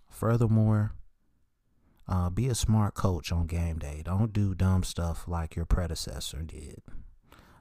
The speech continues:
Um, don't get locked on to one player, meaning if he is not playing well, that one player, take him out of the game. Don't keep playing him if he's not playing well. Um,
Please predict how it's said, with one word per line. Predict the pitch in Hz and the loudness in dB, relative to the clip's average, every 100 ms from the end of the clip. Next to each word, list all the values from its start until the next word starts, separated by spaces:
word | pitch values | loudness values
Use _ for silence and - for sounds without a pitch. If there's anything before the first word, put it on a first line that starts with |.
| - 92 | -10 -2
Um, | 90 87 87 90 92 | 0 2 0 0 4
don't | 101 120 | 6 6
get | 120 113 | 6 4
locked | 101 104 104 - - | 4 4 2 -2 0
on | 92 92 - | 4 2 2
to | - | 0
one | 82 87 101 113 | 2 2 4 4
player, | 98 92 90 90 | 4 4 2 4
meaning | 90 92 87 87 - - - - - | 4 6 4 2 -2 -18 -20 -12 0
if | 82 - | 2 2
he | 110 127 135 135 - | 2 2 2 0 -6
is | - 92 95 | -2 2 4
not | 104 107 - - | 4 2 -2 0
playing | 104 110 104 87 | 6 8 8 6
well, | 85 85 82 | 4 4 2
that | 90 87 | 2 2
one | 85 95 92 | 2 4 4
player, | - 92 87 | 2 2 0
take | - 110 107 | 0 2 2
him | 110 101 | 2 2
out | 85 85 | 0 0
of | 90 | 0
the | 104 | 2
game. | 120 117 71 80 - | 2 2 -2 -6 0
Don't | 85 107 110 | 4 4 2
keep | - 104 - | -4 -4 4
playing | - 120 127 92 | 6 8 6 6
him | 87 90 | 4 2
if | 90 85 | 0 -2
he's | 90 | 0
not | 85 85 82 | 0 2 4
playing | - 151 123 | 4 4 2
well. | 71 71 - - - - - - - - | -2 -4 -8 -12 -18 -20 -20 -20 -14 -4
Um, | 87 87 85 85 87 87 | 0 2 0 0 -4 -6